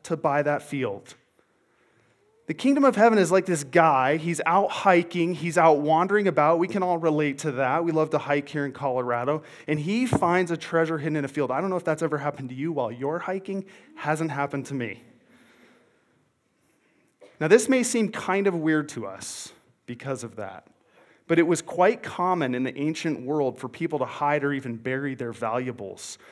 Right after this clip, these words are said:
There weren't banks back then. There were no safe deposit boxes.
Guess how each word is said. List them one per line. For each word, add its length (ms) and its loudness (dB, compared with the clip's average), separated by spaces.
There 100 2
weren't 360 2
banks 420 0
back 360 0
then. 300 -2
There 100 -2
were 80 -4
no 140 -4
safe 340 -4
deposit 640 -2
boxes. 800 -4